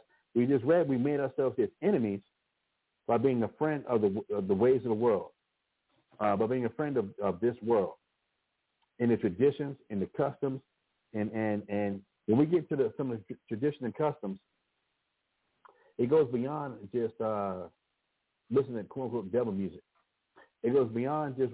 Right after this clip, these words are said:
uh, looking at pornography. It goes beyond just, uh, uh, uh, doing drugs. That a lot of everyday things that we do that we figure, look at as common, as no big deal, has nothing to deal with religion, that it's just how I live,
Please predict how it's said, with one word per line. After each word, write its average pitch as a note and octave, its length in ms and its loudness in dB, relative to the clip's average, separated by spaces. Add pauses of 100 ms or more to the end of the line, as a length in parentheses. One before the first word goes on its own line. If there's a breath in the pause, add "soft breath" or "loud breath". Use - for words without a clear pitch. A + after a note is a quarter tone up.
(140)
uh, G#2+ 160 0
looking B2 260 -4
at A2+ 160 -8
pornography. G#2 500 -4 (580)
It G#2+ 80 -4
goes B2 200 4
beyond C3+ 440 -4
just, B2+ 220 -4 (100)
uh, G#2+ 300 -4 (120)
uh, F#2+ 280 -4 (280)
uh, F#2 240 -2 (320)
doing A2+ 260 0
drugs. G#2 420 2 (760)
That A2+ 440 2 (180)
a G2+ 60 0
lot C3+ 260 4
of D3 140 2 (120)
everyday C#3+ 500 2 (200)
things C#3 300 4
that A2 160 0
we A#2+ 120 2
do B2 320 0
that G#2+ 220 2
we C3+ 140 2
figure, C3 360 0
look B2+ 200 2
at B2 100 2
as G#2 100 2 (120)
common, E3 360 0 (340)
as A2 160 -2
no C3+ 160 2
big C#3 200 2
deal, D3+ 300 0
has A2+ 180 0
nothing C#3+ 280 -2
to B2 60 -2
deal B2+ 240 2
with A2+ 140 -2
religion, C#3+ 460 0 (640)
that A2+ 260 2
it's A#2 140 -6
just C3+ 160 -2
how C3 120 0
I B2 100 2
live, C#3+ 360 4